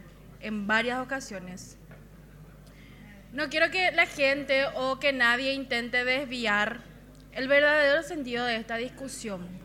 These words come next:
realmente. Porque nadie está en contra de las mejoras de los caminos rurales. Eso hay que dejar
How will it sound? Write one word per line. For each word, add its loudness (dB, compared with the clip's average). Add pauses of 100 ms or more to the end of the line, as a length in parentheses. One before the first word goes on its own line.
realmente. 2 (880)
Porque 2
nadie 4
está 2
en -4
contra -2
de 2
las 0
mejoras -8 (600)
de 0
los -4
caminos -4
rurales. -12 (160)
Eso -4
hay 0
que -4
dejar -4